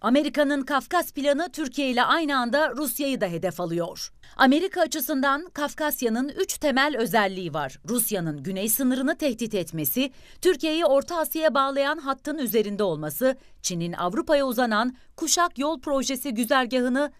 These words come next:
tam ortadan kesmesi. Amerika stratejik önemi nedeniyle Ermenistan'ı adeta istihbarat ağıyla ördü. Bu amaçla Ermenistan'ın başkenti Erivan'a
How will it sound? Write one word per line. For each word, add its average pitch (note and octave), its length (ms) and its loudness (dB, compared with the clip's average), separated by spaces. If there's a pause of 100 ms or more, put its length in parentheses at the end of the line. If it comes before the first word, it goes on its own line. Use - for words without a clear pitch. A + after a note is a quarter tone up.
(120)
tam F4 200 0
ortadan F#3+ 540 0
kesmesi. D#3+ 640 -4 (160)
Amerika F4 540 2
stratejik F4+ 600 -2
önemi D4+ 320 0
nedeniyle C4+ 520 0
Ermenistan'ı C4 800 0
adeta D4 460 -2
istihbarat C#4 800 -2
ağıyla C#4+ 360 0
ördü. D#3+ 360 -4 (240)
Bu A3 140 4
amaçla D#3+ 540 -2 (240)
Ermenistan'ın B3+ 800 2
başkenti C#4 540 -2
Erivan'a C#4 560 0